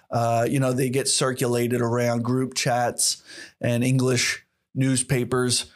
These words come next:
always get a kick out of these. They're good stories. So you see these wild shirts everywhere. They're like mullets.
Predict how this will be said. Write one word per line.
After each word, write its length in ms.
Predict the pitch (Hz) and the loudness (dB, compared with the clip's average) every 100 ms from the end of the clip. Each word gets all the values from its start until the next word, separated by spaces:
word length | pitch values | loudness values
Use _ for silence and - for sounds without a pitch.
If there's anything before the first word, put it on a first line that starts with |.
| _ | _
always 280 | - 131 131 | -4 0 0
get 160 | 127 123 | 0 -2
a 40 | |
kick 380 | 120 139 123 - | -2 -2 -2 0
out 200 | 131 120 | 0 0
of 80 | 117 | 0
these. 300 | 120 120 117 | 2 2 2
They're 100 | 123 | 0
good 260 | 127 135 | 0 0
stories. 640 | - - 123 123 123 117 - - _ _ _ _ _ _ _ - - - - | -2 0 2 2 2 0 -4 -10 _ _ _ _ _ _ _ -12 -8 -8 -4
So 140 | 160 | 0
you 100 | 147 | 2
see 220 | 139 165 | 2 2
these 200 | 143 131 | 2 2
wild 380 | 120 131 123 120 | 2 0 0 0
shirts 400 | - 120 113 120 | 0 0 0 0
everywhere. 560 | 113 113 110 110 110 107 | 0 2 2 2 0 0
They're 160 | 226 | 0
like 220 | 226 196 | 0 0
mullets. 640 | 147 151 143 117 - - | 0 0 0 -2 -2 -2